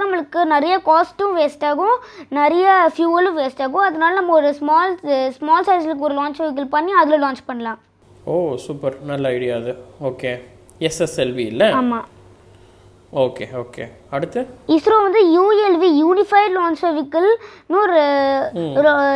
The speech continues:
Speaker 1: லான்ச் வெஹிக்கிள் பண்ண பாக்குறாங்க. இது ஜி-, பி எஸ் எல் வி, ஜி எஸ் எல் வி மார்க் டூ and மார்க் த்ரீக்கு ரிப்ளேஸ்மெண்ட்டா கூட இருக்கலாம். இது வந்து சிக்ஸ் தௌசண்ட் கிலோகிராம்ஸ் to டென் தௌசண்ட் கிலோகிராம்ஸ் ஜியோ ஸ்டேஷனரி டிரான்ஸ்ஃபர் ஆர்பிட் ஜி டி ஓக்கு எடுத்துட்டு போகும்.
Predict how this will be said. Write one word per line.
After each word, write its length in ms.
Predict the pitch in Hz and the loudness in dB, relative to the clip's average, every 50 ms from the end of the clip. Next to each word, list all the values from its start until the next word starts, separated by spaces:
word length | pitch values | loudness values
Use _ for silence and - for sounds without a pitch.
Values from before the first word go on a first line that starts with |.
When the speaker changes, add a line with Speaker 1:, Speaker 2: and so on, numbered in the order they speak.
| 269 285 | 2 2
Speaker 1:
லான்ச் 220 | 294 311 339 320 330 | 4 2 2 2 0
வெஹிக்கிள் 260 | 339 311 294 339 285 302 | -2 -2 -2 -2 -2 -2
பண்ண 160 | 302 294 320 330 330 | 0 0 2 2 4
பாக்குறாங்க. 640 | 349 320 302 277 269 269 262 269 302 349 415 453 494 359 | 4 4 4 2 0 -2 0 2 4 4 4 4 2 -2
இது 160 | 339 302 392 311 | -2 0 0 -2
ஜி-, 600 | 254 262 302 330 359 392 392 381 330 311 294 285 285 - | 0 0 0 0 0 0 2 4 6 6 6 6 4 0
பி 120 | 330 349 | -2 0
எஸ் 220 | 392 - - - 381 | 0 -2 -2 -4 -4
எல் 100 | 339 285 330 | -4 -2 -2
வி, 100 | 392 330 | -2 -2
ஜி 120 | 294 359 | -2 -2
எஸ் 200 | 370 370 349 359 | -2 -2 -4 -4
எல் 40 | 349 | -4
வி 60 | 349 | -2
மார்க் 300 | 311 311 311 302 269 - | 0 0 0 0 -2 -4
டூ 140 | 359 359 392 | -4 -4 -2
and 140 | 392 359 339 | -2 -2 0
மார்க் 200 | 311 302 294 302 | 0 -2 -2 -2
த்ரீக்கு 240 | - 339 339 - 294 269 | -6 -6 -4 -2 -4 -2
ரிப்ளேஸ்மெண்ட்டா 520 | 269 311 330 330 330 330 320 285 302 285 | 0 0 0 0 0 -2 -2 -2 -2 -2
கூட 240 | 294 311 320 311 302 | 0 0 0 2 2
இருக்கலாம். 500 | 285 277 - 302 302 302 196 330 392 453 466 - _ - _ _ | 0 0 -2 0 2 2 4 4 2 2 0 -6 _ -20 _ _
இது 260 | - 320 339 339 392 | 2 4 4 4 4
வந்து 220 | 381 392 403 466 466 | 2 2 2 2 2
சிக்ஸ் 240 | - 440 320 - - 466 | 2 2 0 2 0 2
தௌசண்ட் 320 | 453 466 453 508 508 427 453 | 2 4 4 2 2 2 2
கிலோகிராம்ஸ் 440 | 381 403 381 349 381 381 392 403 - - | 2 2 4 4 2 2 2 0 0 0
to 80 | 440 - | 0 2
டென் 200 | - 359 339 349 - 427 | 2 0 -2 -2 -2 -2
தௌசண்ட் 320 | 415 381 330 427 440 415 - | 0 0 0 -2 -2 0 0
கிலோகிராம்ஸ் 540 | 392 349 311 277 311 320 370 403 415 - - - - - - 330 - | 0 0 0 0 0 0 0 0 -2 -8 -12 -20 -20 -20 -20 -14 -8
ஜியோ 540 | 247 233 294 392 427 453 480 480 466 - - - - | -4 0 0 2 4 4 4 4 2 0 -2 -6 -14
ஸ்டேஷனரி 600 | 339 - - 359 359 359 - 392 359 339 359 339 339 | -14 -8 -4 -2 -2 -2 0 0 0 0 0 0 2
டிரான்ஸ்ஃபர் 360 | 349 330 339 320 - 392 392 359 | 4 4 4 2 2 4 4 4
ஆர்பிட் 280 | 311 262 269 359 302 294 | 4 4 2 0 0 2
ஜி 120 | 349 370 370 | 2 2 2
டி 160 | 359 381 349 | 2 2 2
ஓக்கு 180 | 339 - 359 339 | 2 4 2 0
எடுத்துட்டு 280 | 302 233 262 302 254 247 - | 0 0 -2 -6 -6 -4 -2
போகும். 380 | 262 254 226 233 254 247 240 | -2 -2 -2 -4 -6 -8 -10